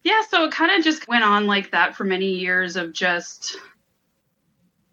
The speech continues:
never being a daily drinker, but doing the weekend drinking, the social drinking, anytime we got together with friends. And it would always just be too much. And there was always these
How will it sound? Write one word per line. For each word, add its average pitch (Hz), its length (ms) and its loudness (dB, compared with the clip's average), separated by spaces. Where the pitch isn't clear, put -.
never 381 260 2
being 339 260 2
a 285 60 0
daily 254 300 0
drinker, 240 560 2
but 202 180 -14
doing 247 280 2
the 226 80 0
weekend 214 420 -2
drinking, 190 400 -2
the 185 60 -6
social 208 360 -2
drinking, 185 460 -4
anytime 208 400 0
we 208 100 2
got 196 140 0
together 196 340 -2
with 190 160 -4
friends. 175 680 2
And 185 160 -2
it 196 200 0
would 202 240 2
always 185 500 2
just 202 240 -2
be 175 120 -8
too 196 200 -6
much. 156 480 -2
And 175 160 -4
there 170 120 0
was 175 140 -6
always 190 640 2
these 180 380 -10